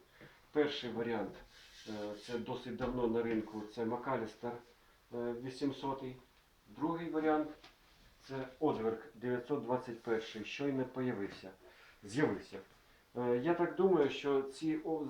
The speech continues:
обидва плиткорізи зроблені на одному з заводу-, заводі, але є деякі нюанси.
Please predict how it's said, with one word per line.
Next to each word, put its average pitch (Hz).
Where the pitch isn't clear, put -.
обидва 156
плиткорізи 139
зроблені 135
на 127
одному 135
з -
заводу-, 104
заводі, 113
але 147
є 156
деякі 147
нюанси. 110